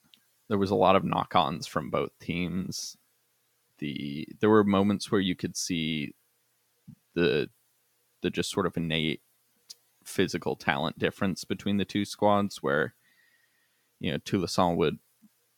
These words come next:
they would, they would get a half break and one of their guys would accelerate in a way that just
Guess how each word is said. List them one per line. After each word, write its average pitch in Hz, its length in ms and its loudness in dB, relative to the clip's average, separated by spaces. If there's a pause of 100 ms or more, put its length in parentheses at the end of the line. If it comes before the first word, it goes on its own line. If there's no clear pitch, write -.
(1120)
they 107 180 4
would, 101 340 2
they 104 100 8
would 95 220 0
get 101 160 6
a 92 80 4
half 95 320 2
break 92 320 4
and 92 100 0
one 95 80 4
of 95 80 2
their 87 100 2
guys 85 380 2
would 80 160 -4
accelerate 85 720 2
in 98 60 -2
a 90 60 2
way 80 180 2
that 73 220 -4
just - 260 -4